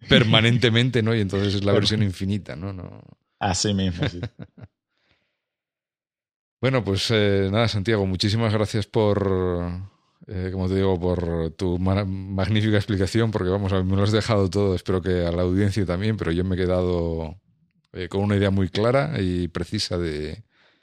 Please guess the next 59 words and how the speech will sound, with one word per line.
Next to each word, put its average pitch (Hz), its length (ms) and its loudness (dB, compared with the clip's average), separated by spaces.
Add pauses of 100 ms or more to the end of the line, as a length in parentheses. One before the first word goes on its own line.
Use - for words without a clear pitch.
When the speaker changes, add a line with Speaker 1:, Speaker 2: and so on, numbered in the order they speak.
(460)
Speaker 1:
de 90 180 -4
lo 85 100 -2
que 85 140 -2
pueda, 98 380 2
lo 90 120 -2
que 92 80 0
puedes 95 220 2
hacer 101 360 2
y - 20 2
lo 95 120 2
que 92 60 0
no 92 100 -2
puedes 92 200 -2
hacer 92 240 -4
con 92 160 -2
Google 90 240 -2
App 82 100 -6
Engine 101 320 -2
y 85 60 -6
cómo 85 180 -8
se 95 100 -8
trabaja 85 320 -4
con 87 140 -4
ello. 113 260 -4 (1040)
Y, 80 1080 -6
y, 78 40 -10
bueno, 101 300 -6
nada, 104 160 -6
espero 98 300 -2
que 92 240 2
a 90 560 0
alguien 101 340 -2
de 101 80 0
nuestra 101 260 0
audiencia, 95 440 0
pues, 92 420 -2
le 92 100 0
pique 95 220 -2
la 92 100 0
curiosidad 95 640 2
y 98 100 -2
empiece, 87 520 -6
empiece 82 280 -8
a - 20 -4
mirarlo, 71 420 -10
¿no? 82 140 -12
Porque 73 500 -12
Speaker 2:
Seguro 104 460 0
que 101 80 -2
Speaker 1:
creo 87 120 -2
Speaker 2:
sí. 85 80 -2
Speaker 1:
que 90 40 -2
tiene 92 180 -6
una 92 140 -4
pinta 95 300 0
Speaker 2:
Eh, - 20 2
Speaker 1:
bastante, 82 640 -4
bastante 80 340 -10
interesante. - 520 -14